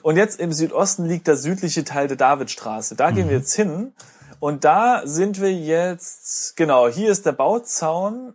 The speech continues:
Speaker 1: und es gibt das Dixie-Klo, genau.
Speaker 2: Super.
Speaker 1: Äh,
Speaker 2: Betritt
Speaker 1: gehe in Klo.
Speaker 2: Klo.
Speaker 1: So. Schließe Tür. Du schließt die Tür, deren, genau, durch deren
Speaker 2: Das ist
Speaker 1: Lüftungsschlitze noch genügend Licht dringt.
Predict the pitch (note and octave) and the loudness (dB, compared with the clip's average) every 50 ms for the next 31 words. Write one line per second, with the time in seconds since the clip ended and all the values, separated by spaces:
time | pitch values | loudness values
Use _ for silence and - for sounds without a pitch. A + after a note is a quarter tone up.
0 | _ - F#3 A3+ A#3+ A3 - - - G3 E3+ - F#3 F3 - - - - F3+ - | _ 2 2 4 4 4 2 2 0 0 0 2 -2 -2 -2 -4 -2 -2 -2 -2
1 | - D3 A#2 - - G#2 G2+ - - A2 G#2 E2 - - _ - - - - - | -2 -6 -6 -6 -8 -10 -8 -8 -10 -10 -10 -10 -12 -16 _ -20 -8 -2 2 4
2 | - - - G#2 C#3 C#3+ - G#2+ G2 F#2 F2+ F2+ - _ _ _ _ _ _ _ | 4 4 2 0 -8 -8 -6 -6 -6 -6 -6 -10 -12 _ _ _ _ _ _ _
3 | - - C3+ C3+ C3 C3 B2+ B2+ - - - F#3+ F#3+ F#3+ F#3+ F#3+ F#3+ F#3 - D3 | -4 -2 0 2 2 2 2 2 2 2 4 4 4 4 2 2 2 0 0 0
4 | D#3 D#3+ E3 E3 E3+ E3+ E3 E3 D#3+ _ _ _ _ _ _ _ _ _ - - | 0 0 0 0 -4 -4 -6 -8 -12 _ _ _ _ _ _ _ _ _ -20 -14
5 | - B2 A2 F#2+ - - - - - _ _ _ - - - - G#2+ - - A2+ | -10 -8 -8 -8 -8 -12 -16 -18 -20 _ _ _ -20 -18 -16 -16 -16 -16 -16 -18
6 | - _ - _ _ _ _ _ _ _ - - - B2+ A2+ F#2 - - _ _ | -20 _ -20 _ _ _ _ _ _ _ -10 -4 -2 -2 -2 -2 -6 -14 _ _
7 | _ _ _ _ _ _ _ _ _ _ _ - - - - E3 F3+ A3 A#3 B3 | _ _ _ _ _ _ _ _ _ _ _ -12 -10 -8 -6 -4 -2 0 2 2
8 | - - - G3+ G3+ G3+ G#3 G#3 G3+ G3 F3+ - _ _ _ _ _ _ _ _ | 2 2 4 2 4 4 4 2 0 -2 -4 -8 _ _ _ _ _ _ _ _
9 | _ - - - C#3+ B2 A2 F#2 - - - _ _ _ _ _ _ _ _ _ | _ -10 -8 -6 -6 -4 -6 -6 -8 -10 -20 _ _ _ _ _ _ _ _ _
10 | _ _ _ _ _ _ _ _ - - - F3 G#3 G3 - A#3 - F#3+ F#3 G3 | _ _ _ _ _ _ _ _ -14 -6 -2 0 0 2 2 0 0 2 4 4
11 | G3+ F#3+ D3 D3 C3+ B2 B2+ B2+ A#2+ A#2 A#2 A2+ A2+ A#2 _ _ _ _ _ _ | 4 4 4 2 2 2 0 -2 -2 -4 -6 -10 -14 -16 _ _ _ _ _ _
12 | _ _ _ _ _ - C#3 A#2+ A#2 G#2+ A2 B2 A#2+ G#2+ - - D3+ C#3+ - - | _ _ _ _ _ -10 -8 -8 -8 -8 -8 -10 -10 -8 -4 -2 -2 0 0 2
13 | - - - - - G3 E3+ D3+ - - F3+ E3+ - - D#3 C#3 B2+ - B2+ B2 | 4 4 4 2 2 -4 -8 -10 -10 -10 -10 -8 -8 -8 -10 -10 -10 -12 -14 -14
14 | B2+ C#3+ C#3 B2+ A2+ G#2+ G#2+ - - - - - - _ _ | -14 -14 -16 -16 -16 -18 -16 -18 -18 -20 -20 -20 -20 _ _